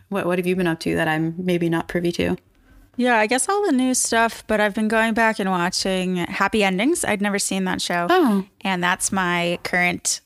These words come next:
Speaker 2: like, not really for the podcast T V show that I'm just enjoying and watching with Matt. And it's funny.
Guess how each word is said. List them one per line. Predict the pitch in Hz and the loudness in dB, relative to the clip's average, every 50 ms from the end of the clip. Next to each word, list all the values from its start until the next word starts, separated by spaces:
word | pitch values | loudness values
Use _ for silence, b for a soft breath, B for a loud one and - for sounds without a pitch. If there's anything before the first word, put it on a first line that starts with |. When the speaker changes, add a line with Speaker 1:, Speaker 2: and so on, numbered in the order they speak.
| _ - | _ -6
Speaker 2:
like, | 170 160 - - - - _ _ _ _ _ _ | -6 -6 -6 -8 -14 -16 _ _ _ _ _ _
not | - 262 294 277 - | 0 2 2 2 2
really | - 220 220 226 220 214 208 202 208 | 0 0 2 2 2 2 2 0 -2
for | - - 208 190 | -2 -4 -4 -4
the | 185 | -2
podcast | - - 254 277 262 - - 202 202 202 208 - - - - - - - - _ | -2 0 0 0 2 2 2 2 2 0 -2 -4 -8 -8 -10 -10 -12 -14 -12 _
T | - - 196 | -8 -6 -4
V | 180 180 180 | -4 -2 -2
show | - - 190 185 185 | -2 0 0 0 0
that | 185 185 175 | 0 -2 -4
I'm | 175 170 170 | -4 -4 -4
just | 180 - - | -4 -4 -4
enjoying | - 180 180 170 165 165 170 160 165 | -4 -4 -2 -2 0 -2 -2 -2 -2
and | 165 175 | -2 -2
watching | 160 170 - - 180 | -2 -2 -2 -4 -6
with | 170 165 - | -6 -4 -2
Matt. | 180 170 165 156 - B B B B B B B B - | 0 0 0 0 -2 B B B B B B B B -2
And | 196 190 185 175 175 175 190 - - - - _ _ _ _ _ _ _ _ _ _ _ _ | 0 0 2 2 0 -2 -2 -4 -6 -6 -8 _ _ _ _ _ _ _ _ _ _ _ _
it's | 349 453 494 - - | -4 -2 -2 -4 -4
funny. | - 277 262 254 233 220 208 208 226 254 277 | 0 0 2 2 2 0 0 0 -2 -2 -4